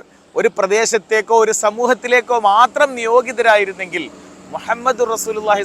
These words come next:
സ്വല്ലല്ലാഹു അലൈഹി വസല്ലം സർവ്വലോകരിലേക്കും സർവ്വ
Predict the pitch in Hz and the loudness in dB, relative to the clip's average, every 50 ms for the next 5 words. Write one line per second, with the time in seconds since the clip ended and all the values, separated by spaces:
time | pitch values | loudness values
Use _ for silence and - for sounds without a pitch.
0 | - 196 190 190 196 190 190 185 175 185 175 175 180 175 175 180 175 156 175 170 | -4 -6 -6 -6 0 4 4 4 4 2 0 -2 -2 -4 -8 -10 -12 -8 -8 -6
1 | 170 180 175 156 139 - - - - - - - - - - 170 160 170 190 220 | -4 -2 -4 -4 -6 -14 -20 -20 -20 -20 -20 -18 -14 -6 0 0 0 0 2 2
2 | 240 226 208 202 208 214 202 226 220 226 214 208 208 175 151 196 196 175 - - | 2 4 6 6 4 6 4 4 2 4 2 0 0 0 -4 -12 -16 -16 -20 -20
3 | - - - - - - 175 175 185 208 233 233 | -20 -20 -16 -14 -6 -4 -2 -2 -2 0 0 0